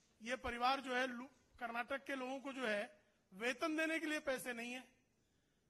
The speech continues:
लेकिन राष्ट्रीय अध्यक्ष पर उठा-, लुटाने के लिए उनके पास पन्द्रह बीस करोड़ रुपयों की खैरात है। तो ये साफ बताता है कि लूट और कंगाली,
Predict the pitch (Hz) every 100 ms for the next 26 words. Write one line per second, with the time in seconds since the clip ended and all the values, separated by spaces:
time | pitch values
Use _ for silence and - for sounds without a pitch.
0 | _ _ 214 269 320 277 262 262 392 370
1 | 330 311 311 339 302 277 277 311 254 233
2 | 269 320 339 302 277 262 180 - _ _
3 | _ _ - 240 302 269 269 269 - 254
4 | 262 277 247 285 - 262 254 247 247 247
5 | 208 233 202 _ _ _ _ _ _ _
6 | _ _ _ _ _ - 214 208 196 -
7 | 220 277 269 _ _ _ _ _ _ _
8 | _ - 233 240 - 240 277 269 - 226
9 | - 233 202 302 - 294 220 214 311 339
10 | - - _ _ _ _ _ _ - 220
11 | 240 - 226 226 214 285 277 220